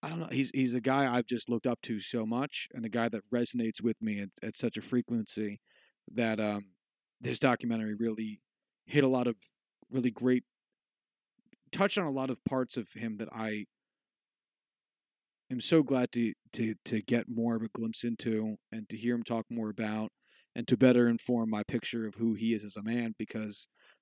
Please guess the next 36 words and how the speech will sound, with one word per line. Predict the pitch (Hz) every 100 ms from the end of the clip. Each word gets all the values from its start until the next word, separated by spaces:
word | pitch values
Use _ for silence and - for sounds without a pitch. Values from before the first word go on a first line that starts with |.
| _ _ -
as | 131 123 120 117
much, | 135 127 -
as | 131
highly | - 160 180 156
as | 120
I |
thought | 113 123 110
of | 107
C | 120 107 104 104
going | 120 104 107 110
into | 110 101
this, | 101 - 120
I | 120
only | 113 117 110
came | - 110
out | 101 95
thinking | 107 104 104
of |
it, | 92 87 _ -
him | 117 95 _
more | 120 113 101
highly. | 107 95 85 71 _ _ _ _ _ -
Um, | - 120 60 - _ _ _ _ _ _ _ _ _ - -
same | - 160
thing | 151 131
with | 123
Amber. | 127 127 127 120 - _ _
She's | - 123
great. | - 113 131 135 - _ _ _ _ _ -
Uh, | 107 107 107
she's | 139 120
<laughs> |
also | 110 90 131
a | -
phenomenal | 120 110 123 127 127 113
Instagram | - 117 113